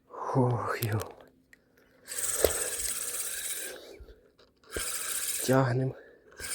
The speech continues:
Така натяжка була, що, ну, натягнуло і тримало.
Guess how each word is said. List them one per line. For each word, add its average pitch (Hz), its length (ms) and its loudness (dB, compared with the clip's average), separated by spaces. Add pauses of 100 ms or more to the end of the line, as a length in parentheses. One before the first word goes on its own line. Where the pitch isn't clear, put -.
(4000)
Така 151 240 8
натяжка 147 500 8
була, 135 220 2
що, - 180 2
ну, 123 240 12 (1800)
натягнуло 131 640 10
і 139 80 10
тримало. 123 460 8